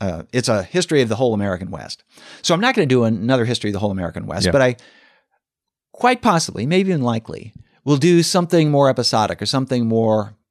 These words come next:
Speaker 1: pointed. So maybe there's another part of the West. Maybe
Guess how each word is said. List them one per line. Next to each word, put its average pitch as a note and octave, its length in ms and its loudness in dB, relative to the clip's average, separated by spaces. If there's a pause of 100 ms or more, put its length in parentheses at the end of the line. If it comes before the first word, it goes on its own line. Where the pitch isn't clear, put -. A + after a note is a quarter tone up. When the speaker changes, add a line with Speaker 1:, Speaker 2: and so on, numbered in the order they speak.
(120)
Speaker 1:
pointed. A2+ 420 -2 (400)
So C#3+ 520 4 (280)
maybe F3+ 140 4
there's D#3+ 160 4
another C3+ 200 2
part A2+ 340 -4
of F#2+ 120 -10
the - 60 -10
West. - 240 -8
Maybe C#3 400 2